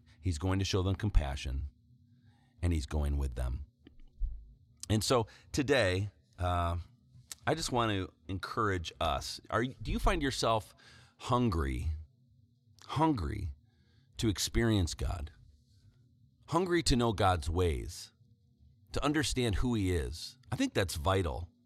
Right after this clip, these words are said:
uh, more and more, to seek to understand who God is, what God is like. Now, can we understand every little thing? No. I think if anyone says, like, "I understand fully who God is, I, I can,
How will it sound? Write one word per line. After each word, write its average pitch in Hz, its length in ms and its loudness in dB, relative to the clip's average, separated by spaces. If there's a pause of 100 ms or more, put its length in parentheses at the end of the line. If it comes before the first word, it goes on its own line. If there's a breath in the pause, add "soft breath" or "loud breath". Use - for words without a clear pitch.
(100)
uh, 71 300 -4
more 117 320 0
and 101 80 2
more, 82 280 0
to 85 360 -2 (400 soft breath)
seek - 300 -2
to - 100 -4
understand 117 380 0
who 123 240 2
God 92 280 4
is, 78 240 -2
what 139 220 -4
God 110 240 0
is 87 160 -4
like. 85 320 -2
Now, 90 140 2
can 123 180 0
we 139 160 2
understand 104 540 0 (100)
every 101 480 0 (320)
little 95 400 2
thing? 95 540 0 (400 soft breath)
No. 71 360 0
I 139 80 2
think 165 160 0
if 107 80 -2
anyone 120 300 2
says, 92 360 0
like, 92 220 -4
"I 117 180 4
understand 95 440 0
fully 104 220 0
who 92 140 0
God 80 320 0
is, 78 240 -2
I, 71 180 -4
I 87 80 -2
can, 76 220 -6